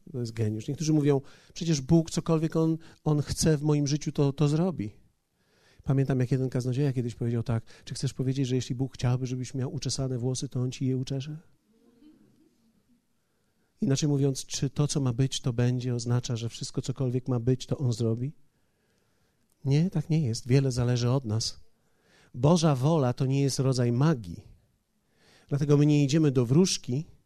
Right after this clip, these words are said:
pytać, jaka jest moja przyszłość. Dlatego, że moja przyszłość nie jest moim fatum. Moja przyszłość jest w-, powiązana ze mną i z Jego planem. Mój,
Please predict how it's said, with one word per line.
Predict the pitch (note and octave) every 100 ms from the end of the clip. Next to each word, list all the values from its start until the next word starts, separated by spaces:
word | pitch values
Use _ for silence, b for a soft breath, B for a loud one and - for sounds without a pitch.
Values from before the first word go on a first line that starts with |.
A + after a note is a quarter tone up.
| _ _ _ _ -
pytać, | F#3 F#3 A#2+ B2 - - - - -
jaka | C#3 D3+ D3
jest | C#3
moja | D3+ D3+
przyszłość. | D3 - G3+ - G#2 - - - _ _ _ _ _ b b b -
Dlatego, | C#3+ D#3+ C#3+
że | C#3+
moja | D#3 F3 -
przyszłość | - - A3 - B2+ C#3 - - b b
nie | D3 E3+
jest | D3+ -
moim | D#3 D3+ C#3+
fatum. | G#3+ G#3 D#3+ G2 - - _ _ b b b
Moja | D3 D#3
przyszłość | D3+ - A#3+ - C#3 B2 C3+ -
jest | C#3+ D3 - -
w-, | - -
powiązana | D#3 D3 D3+ C#3 E3 E3 D#3+
ze | C#3+ F#3
mną | F3+ G#2+ G2 A2 -
i | C#3
z |
Jego | D3+ D3
planem. | D3+ G3 F#3+ G#2 G2 - b b b b b b b -
Mój, | B2+ C#3 D#3